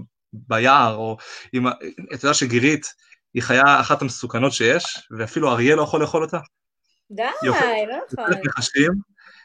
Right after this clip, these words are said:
Speaker 1: היא, היא עושה, היא, היא כאילו, אם תופסים אותה עם השיניים, אז היא יכולה להיכנס, לעשות איזה מאה שמונים מעלות בתוך הפרווה שלה ולברוח. משהו הזוי. זה מה שהוא סיפר בפוסט, אז כל מיני דברים כאלו שנותנים מוטיבציה ואומר, "תהיו אתם הגירית,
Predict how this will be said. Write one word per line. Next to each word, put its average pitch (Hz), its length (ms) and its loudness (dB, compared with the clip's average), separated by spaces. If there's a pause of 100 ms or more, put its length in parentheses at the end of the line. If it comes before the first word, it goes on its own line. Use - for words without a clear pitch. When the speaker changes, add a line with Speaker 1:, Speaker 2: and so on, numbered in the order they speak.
(160)
Speaker 1:
היא, 127 880 6 (1160)
היא 123 160 -4
עושה, 151 480 8
היא, 147 320 -6
היא 151 100 -2
כאילו, 139 400 6
אם 175 180 2
תופסים 180 360 0
אותה 151 300 2 (500)
עם 123 120 0
השיניים, 147 560 2
אז 123 120 0
היא 127 80 2
יכולה 151 200 2
להיכנס, 156 500 -2
לעשות 139 200 -4
איזה 135 220 -6
מאה 156 140 2
שמונים 156 300 -4
מעלות 151 200 0
בתוך 139 240 -2
הפרווה 143 380 2
שלה 196 240 2
ולברוח. 117 580 -2 (540)
משהו 160 260 2
הזוי. 131 300 2 (960)
זה 147 140 2
מה 190 80 8
שהוא 185 140 4
סיפר 175 360 6
בפוסט, 131 500 0
אז 113 200 -8 (400)
כל 180 120 2
מיני 214 140 4
דברים 170 240 2
כאלו 190 200 4
שנותנים 170 300 -2
מוטיבציה 156 460 -2
ואומר, 135 240 0
"תהיו 165 260 4
אתם 160 220 0
הגירית, 120 480 0